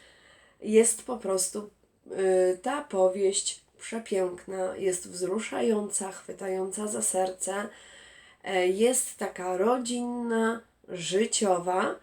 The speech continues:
i mogę z ręką na sercu powiedzieć, e, że, e, zajmuje, e,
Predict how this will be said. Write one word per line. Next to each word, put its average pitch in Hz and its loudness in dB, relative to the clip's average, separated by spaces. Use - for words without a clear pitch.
i 226 -2
mogę 202 2
z - 0
ręką 247 -2
na - -2
sercu 220 0
powiedzieć, 180 -4
e, 180 0
że, 180 0
e, 175 0
zajmuje, 202 0
e, 220 -2